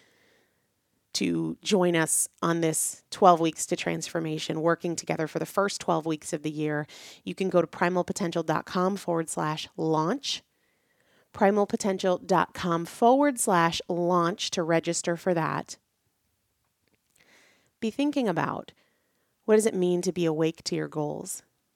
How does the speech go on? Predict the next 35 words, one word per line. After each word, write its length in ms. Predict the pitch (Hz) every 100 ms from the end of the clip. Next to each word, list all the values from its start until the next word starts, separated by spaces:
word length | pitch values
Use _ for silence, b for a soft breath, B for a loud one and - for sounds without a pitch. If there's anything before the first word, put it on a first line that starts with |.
| _ _
What 120 | 196 220
does 100 | 226
it 160 | 220
mean 380 | 202 208 214 214
to 140 | 214 196
be 200 | 196 -
awake 560 | 185 170 165 190 - -
to 120 | -
possibility 960 | - - 175 - 175 151 175 175 175 175 185
in 160 | 170
your 160 | 160 156
life? 380 | 156 165 156 - B B B
What 300 | 190 233 -
does 160 | 277 262
it 100 | -
mean 380 | 208 208 214 208
to 160 | 190
not 580 | 180 180 190 208 247 196
be 160 | 208 190
awake 560 | 170 160 160 160 - B B B
to 240 | - 202 185
those 340 | 170 165 -
things? 500 | - 160 156 160 - B B -
What 320 | 196 202 262
do 40 |
you 220 | 277 294
need 400 | 240 233 240 226 -
to 160 | 214
put 380 | - - 330 349
in 200 | 302 277
place 500 | 262 - 220 208 - -
in 180 | 240 262
your 260 | 262 254
life 440 | 240 185 165 160 -
in 140 | 190